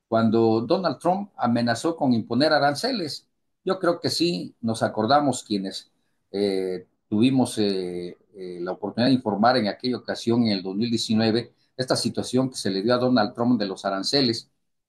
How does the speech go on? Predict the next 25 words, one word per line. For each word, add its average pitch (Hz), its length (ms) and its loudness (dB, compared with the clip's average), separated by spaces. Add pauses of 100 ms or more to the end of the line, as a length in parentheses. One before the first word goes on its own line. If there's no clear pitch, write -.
(140)
si 120 200 4
México 131 380 4
no 139 180 4
tomaba 139 360 4
medidas 113 680 2 (100)
para 101 220 2
detener 104 400 -2
el 120 100 0
flujo 131 260 -2
de 107 100 0
migrantes 120 540 0
hacia 101 220 -8
la 95 120 -2
frontera 98 400 0
norte. - 340 0 (720)
Y 117 100 2
va 185 180 6
por 196 140 6
el 147 80 4
mismo 202 300 2
camino 175 320 2
en 139 100 2
enero, 220 320 2
¿eh? - 80 -2 (840)
Entonces, 143 440 -2